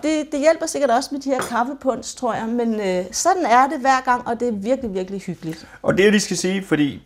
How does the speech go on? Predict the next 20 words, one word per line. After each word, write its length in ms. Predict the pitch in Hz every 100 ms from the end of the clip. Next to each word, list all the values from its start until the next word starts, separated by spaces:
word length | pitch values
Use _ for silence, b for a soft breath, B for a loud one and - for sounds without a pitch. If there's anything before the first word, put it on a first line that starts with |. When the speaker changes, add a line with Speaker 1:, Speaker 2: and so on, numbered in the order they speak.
| -
Speaker 2:
jeg 160 | 147 143
er 40 |
jo 160 | 131 120
sådan, 380 | - 123 123 113
øh, 140 | 87
nytidsekspert 800 | 120 170 - 160 139 131 123 120
på 160 | 120 127
Fanø, 340 | 117 127 143
det 160 | 139 139
er, 120 | 127
Fanø 460 | 120 156 175 180 160
er 140 | 131
jo 260 | 117 117 113 b b -
en 160 | - 123
ø, 220 | 160 - -
der 80 |
ligger 320 | 135 123 120 - - -
ud 160 | 139 147
for 140 | 90
Esbjerg. 420 | 107 139 202 185